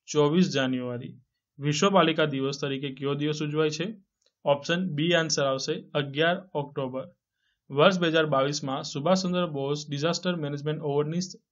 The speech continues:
સંસ્થા, અ, એવોર્ડની સંસ્થા કેટેગરીમાં કોને આ એવોર્ડ એનાયત થયો છે? ઓપ્શન એ આન્સર આવશે, ગુજરાત ઇન્સ્ટિટ્યૂટ ઓફ ડિઝાસ્ટર મેનેજમેન્ટ.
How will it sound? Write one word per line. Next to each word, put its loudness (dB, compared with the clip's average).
સંસ્થા, -8
અ, -4
એવોર્ડની 2
સંસ્થા 4
કેટેગરીમાં -2
કોને -2
આ 2
એવોર્ડ 0
એનાયત 0
થયો -6
છે? -14
ઓપ્શન 0
એ 2
આન્સર 2
આવશે, -2
ગુજરાત 0
ઇન્સ્ટિટ્યૂટ -6
ઓફ 4
ડિઝાસ્ટર 0
મેનેજમેન્ટ. -4